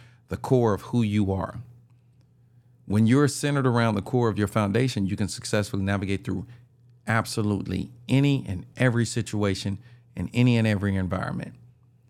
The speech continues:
And it won't matter how difficult or insurmountable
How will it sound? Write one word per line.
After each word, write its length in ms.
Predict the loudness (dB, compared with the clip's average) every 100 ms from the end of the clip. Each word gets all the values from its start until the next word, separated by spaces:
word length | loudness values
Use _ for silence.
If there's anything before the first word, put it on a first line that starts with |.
| _ _ 0
And 120 | 4
it 40 |
won't 260 | 4 4 4
matter 300 | 2 2 2
how 200 | 4 2
difficult 540 | 2 0 -2 -2 -2 -2
or 180 | -2 -2
insurmountable 920 | -2 -2 -2 -2 0 -2 -2 -6